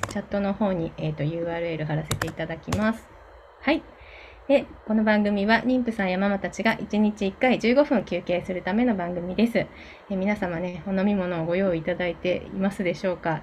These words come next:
ぜひ、できる方はね、カメラオンにしていただいて、一緒にグッディの掛け声で乾杯してください。ぜひぜひお願いいたします。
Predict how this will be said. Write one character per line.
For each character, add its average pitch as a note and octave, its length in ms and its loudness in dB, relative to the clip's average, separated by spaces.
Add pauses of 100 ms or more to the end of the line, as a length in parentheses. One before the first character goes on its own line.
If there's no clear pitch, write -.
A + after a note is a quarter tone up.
(120)
ぜ G3 80 2
ひ、 D#3 260 -2 (380)
で F#3+ 60 -4
き - 120 -4
る A#3+ 120 2
方 F3+ 200 -4
は E3 80 -2
ね、 F3 120 -2
カ B3 120 4
メ A3 140 8
ラ F#3 80 2
オ G#3 100 2
ン G#3 80 2
に F3+ 80 -2
し - 60 -10
て - 100 -8
い E3+ 60 -6
た E3+ 140 -6
だ E3+ 100 -2
い E3+ 80 -2
て、 E3+ 140 0
一 - 180 -4
緒 G3 120 0
に F#3+ 140 2
グ G#3 100 0
ッ A3 140 0
デ G3 60 0
ィ G3 60 2
の F#3 80 0
掛 F3+ 200 -6
け F#3 120 -2
声 F#3+ 180 4
で E3+ 180 0
乾 F#3+ 200 -2
杯 F#3+ 200 0
し - 40 -10
て G3 100 -4
く G3 100 -6
だ G3 140 0
さ B3+ 220 2
い。 G3 60 2
ぜ - 1200 -18
ひ F#3+ 60 -12
ぜ F3 120 -8
ひ D#3+ 240 -4
お E3 80 -6
願 E3+ 320 -2
い E3 40 -4
い E3 40 -8
た F3 100 -2
し F#3 140 -4
ま A3 220 6
す。 A#3 80 -6